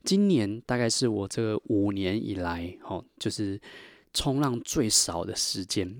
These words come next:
以前我几乎天天冲，<laughs> 但是在今年跑 Wild Fit 的过程之中，其实我自己个人一个礼拜可能冲不到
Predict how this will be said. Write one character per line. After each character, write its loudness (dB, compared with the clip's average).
以 -2
前 4
我 4
几 0
乎 2
天 0
天 -4
冲， -4
<laughs> -18
但 10
是 8
在 8
今 6
年 4
跑 2
Wild 4
Fit 2
的 2
过 -2
程 -2
之 -4
中， -6
其 0
实 -2
我 -6
自 -4
己 -2
个 2
人 -4
一 -2
个 6
礼 0
拜 0
可 -8
能 -6
冲 -2
不 -8
到 0